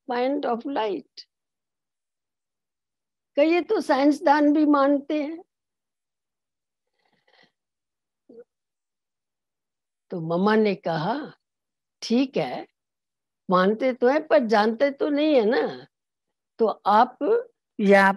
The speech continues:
पर सात दिन का कोर्स होता है, आप वो कोर्स करना, योग सीखना। तो उसने कहा, "ठीक है, आप कहते हैं तो मैं करूँगा।"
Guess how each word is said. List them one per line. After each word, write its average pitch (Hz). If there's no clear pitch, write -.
पर 214
सात 190
दिन 202
का 180
कोर्स 165
होता 151
है, 320
आप 165
वो 160
कोर्स 220
करना, -
योग 208
सीखना। -
तो -
उसने -
कहा, -
"ठीक 185
है, 208
आप 202
कहते 208
हैं 240
तो 214
मैं 165
करूँगा।" -